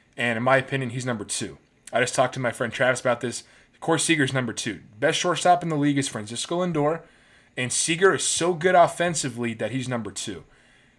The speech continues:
Last season, he was coming back from injury. He had Tommy John, and he wasn't the same, and it was obvious. He was still batting. I think he still had over thirty doubles. He had a lot of doubles. His average was still, like, two seventy, two eighty,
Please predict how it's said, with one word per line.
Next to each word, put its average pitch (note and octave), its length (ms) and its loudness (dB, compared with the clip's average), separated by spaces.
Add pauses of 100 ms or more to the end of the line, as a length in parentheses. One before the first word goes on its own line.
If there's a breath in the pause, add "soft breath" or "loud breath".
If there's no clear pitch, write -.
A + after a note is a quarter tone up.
Last - 260 6
season, F3 220 -2
he D3+ 120 -2
was C3+ 160 -2
coming D#3 220 -4
back D3+ 180 4
from C#3 160 -8
injury. C3+ 340 -2
He B2 60 -4
had A#2+ 140 -4
Tommy C3 280 -4
John, A#2+ 360 -2
and G#2 140 -10
he A#2 80 -12
wasn't A#2+ 320 -4
the A2 40 -12
same, A2+ 280 -4
and G#2+ 60 -8
it G#2+ 40 -8
was G2 140 -10
obvious. F#2 360 -2
He B2+ 80 -6
was B2+ 80 -6
still F3 200 -4
batting. C#3 300 4
I B2 40 -4
think F3 160 -8
he F#3 100 -8
still E3 260 -2
had D3 200 4
over C#3 420 2 (460 loud breath)
thirty E3+ 320 0
doubles. C#3+ 380 6
He D3 80 0
had C3 100 2
a - 20 -2
lot C#3 200 4
of B2+ 80 -2
doubles. B2 340 0
His A#2+ 140 -6
average C3+ 320 4
was A#2+ 100 -8
still, C#3 160 0
like, A#2+ 200 0
two D#3+ 200 -6
seventy, C#3+ 400 2
two C#3 260 0
eighty, B2+ 320 -2